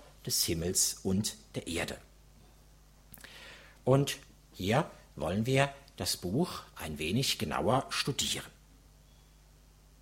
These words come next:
Wir beginnen mit einem schrecklichen Zitat.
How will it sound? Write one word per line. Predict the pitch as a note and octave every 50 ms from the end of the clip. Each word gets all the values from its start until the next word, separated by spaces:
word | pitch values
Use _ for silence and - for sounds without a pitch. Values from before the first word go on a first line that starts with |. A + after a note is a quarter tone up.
| - - - - - - - - - - - - - - - - - - -
Wir | F#2 -
beginnen | - - - G#2 B2 D3 E3 G3+ G#3+ G#3+ - - - - -
mit | - G#2+ - - -
einem | F2 E2+ F2+ F#2+ G#2 G#2 G#2 G#2 G#2+ - - - - - - -
schrecklichen | - - - - A2 G#2 - - A2 - - G2+ -
Zitat. | - - G2 - - - - - - - - -